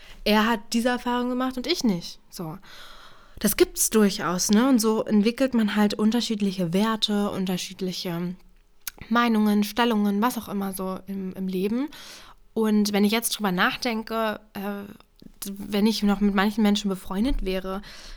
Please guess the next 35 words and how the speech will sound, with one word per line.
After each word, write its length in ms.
mit 140
denen 120
ich 140
eben 120
früher 360
gut 200
befreundet 580
war, 280
dann 140
denke 160
ich 60
mir, 100
oh 80
Gott, 300
das, 280
also, 340
wenn 100
ich 140
mir 120
jetzt 240
deren 180
Leben 260
anschaue, 540
eben 120
dieses 360
Oberflächliche, 760
was 180
ich 160
noch 140
so 120
mitbekomme, 600
dann 180
ist 140
es 140
so, 220